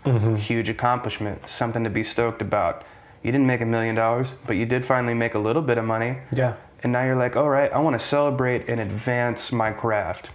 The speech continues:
Speaker 2: So then you take that because you've already achieved something and then pour that back into your business, which is
Speaker 1: Mm-hmm.
Speaker 2: what this really is.
Speaker 1: Right.
Speaker 2: It's very different than being like, "I can't start recording until I get twenty-five grand,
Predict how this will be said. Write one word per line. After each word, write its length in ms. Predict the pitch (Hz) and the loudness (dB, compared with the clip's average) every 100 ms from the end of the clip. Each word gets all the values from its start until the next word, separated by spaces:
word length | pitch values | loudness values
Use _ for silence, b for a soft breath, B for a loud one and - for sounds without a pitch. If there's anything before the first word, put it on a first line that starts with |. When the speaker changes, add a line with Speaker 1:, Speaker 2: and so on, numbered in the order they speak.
| - | -8
Speaker 2:
So 160 | - | -2
then 200 | 110 127 131 | 0 2 2
you 100 | 123 | 2
take 380 | 127 110 107 110 | 0 -2 -2 0
that 480 | 139 147 117 - B B B | 2 4 2 -2 B B B
because 320 | 120 - 123 | -2 2 2
you've 160 | 117 - | 0 2
already 480 | 131 127 123 117 104 | 2 2 2 2 0
achieved 420 | 104 - 127 113 | -2 -2 0 -2
something 680 | - 143 143 113 104 104 - | 0 0 0 -2 -2 -2 -4
and 220 | 113 113 | -2 0
then 100 | 113 | -2
pour 260 | 107 127 120 | 0 0 2
that 220 | 113 95 | 2 2
back 280 | 117 107 113 | 2 2 0
into 200 | 104 107 | -4 -2
your 300 | 101 104 104 | -2 -2 -2
business, 600 | 95 104 101 92 87 - | -2 -4 -4 -6 -8 -4
which 140 | 117 127 | 0 2
is 80 | 107 | 2
Speaker 1:
Mm-hmm. 80 | |
Speaker 2:
what 140 | 107 101 | 2 0
this 180 | 101 - | -4 -2
really 320 | 107 104 107 | -2 0 0
is. 300 | 107 101 - B - | -2 -2 -6 B -2
Speaker 1:
Right. 180 | 117 104 | 2 2
Speaker 2:
It's 80 | 110 | 0
very 340 | 110 131 131 | 0 2 2
different 380 | 123 123 120 113 | 2 0 0 -2
than 160 | 113 | 0
being 180 | 113 117 | 0 0
like, 320 | 117 113 - | 0 -2 -4
"I 80 | 120 | -6
can't 340 | 120 - 131 - | -6 -4 -4 -4
start 260 | - 120 | -4 -2
recording 580 | 98 107 127 127 120 113 113 B - | -2 -2 0 2 0 -2 -6 B -8
until 260 | 107 - 113 | -6 -2 0
I 80 | |
get 160 | 110 110 | 0 -2
twenty-five 640 | - 120 117 117 110 110 | -2 -2 -2 0 0 0
grand, 500 | - 120 120 113 107 | 0 0 0 0 -4